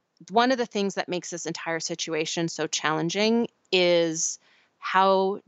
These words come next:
dynamic it is, right? That really this virus is changing faster than science can keep up. And our need to be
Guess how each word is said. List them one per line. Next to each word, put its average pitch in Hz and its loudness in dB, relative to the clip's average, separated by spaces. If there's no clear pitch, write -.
dynamic 165 0
it - -6
is, - -4
right? 165 2
That 170 -4
really 185 2
this 180 0
virus 185 2
is 175 -8
changing 165 -2
faster 165 0
than 160 -4
science 160 -6
can 165 -8
keep - -10
up. 196 0
And 185 2
our 180 4
need 185 -2
to 175 -2
be 175 -2